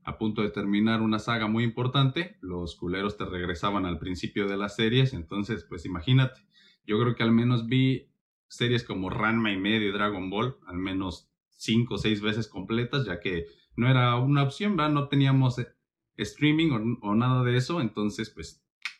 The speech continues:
ni modo, teníamos que jodernos y <laughs> repetir las series, pero bueno. Vamos a empezar a ver un poquito en la historia, a ver por qué, de dónde salió y, y qué onda, ¿no? Con esto del anime.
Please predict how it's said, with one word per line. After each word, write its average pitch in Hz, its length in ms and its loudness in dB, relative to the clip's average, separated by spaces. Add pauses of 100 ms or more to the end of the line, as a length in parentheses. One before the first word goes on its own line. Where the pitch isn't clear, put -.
(160)
ni 95 140 -8
modo, 82 400 -6
teníamos 98 400 -4
que 104 140 -6
jodernos 127 560 0
y 95 80 -2
<laughs> - 0 -
repetir - 520 -2
las 104 220 -6
series, 147 480 0 (320)
pero 107 460 0 (280)
bueno. 78 220 -4 (540)
Vamos 196 320 2
a 160 40 0
empezar 143 540 0
a 107 580 0
ver 120 140 4
un 135 80 4
poquito 131 380 0
en 117 80 4
la 101 60 2
historia, 120 640 2 (560)
a 98 220 -2
ver 101 240 -2
por 104 220 -4
qué, 107 480 0
de 95 100 -4
dónde 107 280 2
salió 107 500 0
y, 92 180 -4
y 98 180 -16
qué 101 100 -4
onda, 101 200 0
¿no? 113 160 2
Con 101 160 -6
esto 95 240 -6
del 87 220 -6
anime. 87 460 -4